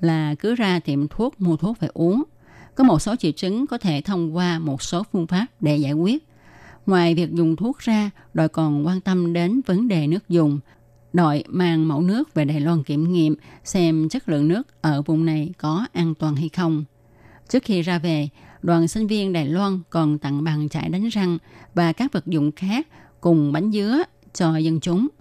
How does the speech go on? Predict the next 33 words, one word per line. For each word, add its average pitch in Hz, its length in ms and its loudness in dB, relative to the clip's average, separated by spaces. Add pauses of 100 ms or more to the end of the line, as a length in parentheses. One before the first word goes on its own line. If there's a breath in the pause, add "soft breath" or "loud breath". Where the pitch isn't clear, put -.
(500 soft breath)
Dân 180 160 4
chúng 202 380 0
trong 175 200 -2
thôn 190 380 -2 (200)
thì 139 320 0
chúc 226 200 -6
phúc 269 200 -2 (160)
cho 170 160 -2
đoàn, 160 340 0 (600 loud breath)
còn 185 200 6
các 233 140 -2
sinh 220 160 0
viên 208 180 0
Đài 170 140 2
Loan 208 340 0 (160)
thì 151 440 0
cũng 165 200 0
thấy 190 540 2
vô 185 160 0
cùng 151 320 2
phấn 202 200 -2
khởi 160 420 0 (380 loud breath)
vì 185 260 4
đã 165 520 0
làm 165 200 2
được 147 100 0
một 151 280 0
việc 156 200 4 (160)
rất 233 240 0
là 147 300 2
có 190 260 -6
ích 302 160 2 (240 loud breath)
đối 196 300 2